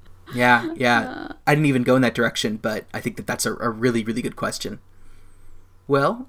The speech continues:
Speaker 1: why don't we move on to our next segment, which we call Back to the Future, where we're going, we don't need roads.
Speaker 2: <laughs>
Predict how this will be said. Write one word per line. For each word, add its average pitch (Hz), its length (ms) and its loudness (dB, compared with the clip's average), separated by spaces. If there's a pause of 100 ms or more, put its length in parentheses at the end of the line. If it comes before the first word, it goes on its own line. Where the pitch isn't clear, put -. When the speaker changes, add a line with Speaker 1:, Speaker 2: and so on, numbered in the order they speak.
Speaker 1:
why 175 200 6
don't 226 120 0
we 220 80 0
move 208 100 0
on 196 120 2
to 185 100 -2
our 147 120 2
next 131 720 -2
segment, 120 680 -2 (460)
which 127 180 -2
we 131 100 4
call 120 540 0
Back - 420 2
to - 120 -2
the 131 80 4
Future, 131 600 -2 (800)
where 123 100 -2
we're 127 160 4
going, 135 280 4
we 127 100 4
don't 131 180 4
need 139 220 0
roads. 113 420 -4 (120)
Speaker 2:
<laughs> - 0 -